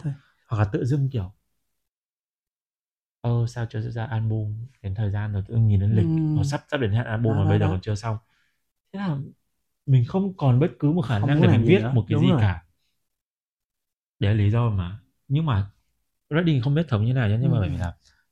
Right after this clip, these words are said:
Speaker 2: mình cũng là một người mà mình hay làm những cái bài test về, về tính cách.
Speaker 1: Ừ.
Speaker 2: Thì cách đây khoảng ba năm Redding có làm một bài test nó tên là Ter-, Terramap.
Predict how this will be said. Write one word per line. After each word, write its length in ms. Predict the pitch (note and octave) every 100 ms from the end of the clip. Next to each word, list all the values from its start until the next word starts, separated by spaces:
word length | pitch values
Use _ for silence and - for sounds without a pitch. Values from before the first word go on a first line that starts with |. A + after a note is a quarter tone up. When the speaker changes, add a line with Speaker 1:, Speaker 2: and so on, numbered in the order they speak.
| -
Speaker 2:
mình 200 | A2 G#2
cũng 120 | -
là 60 |
một 120 | D3 G#2
người 200 | G2 G2
mà 100 | F#2
mình 180 | F#2 F#2+
hay 140 | A#2
làm 280 | A2+ F#2+ F#2
những 100 | A#2
cái 60 | A2
bài 100 | A2+
test 180 | C3+ C3
về, 140 | G#2 F#2+ _
về 220 | G#2 F#2+ F2
tính 140 | G#2 A#2+
cách. 160 | E3+ _ _ -
Speaker 1:
Ừ. 80 | D3+ A#2 - _ _ _ -
Speaker 2:
Thì 260 | G#2 G2 -
cách 120 | -
đây 140 | C3+ B2+
khoảng 260 | - F#2 F#2+
ba 220 | - C3 B2+
năm 240 | B2 A#2+
Redding 280 | C3+ B2+ A#2+
có 60 |
làm 180 | G2+ A2+
một 80 | F#2+
bài 160 | F#2 F#2 _
test 180 | C3+ -
nó 100 | G#2 A#2
tên 80 |
là 140 | A2 G2+ _
Ter-, 220 | A2+ A2+ - _ _
Terramap. 440 | G#2+ G#2+ G#2+ C3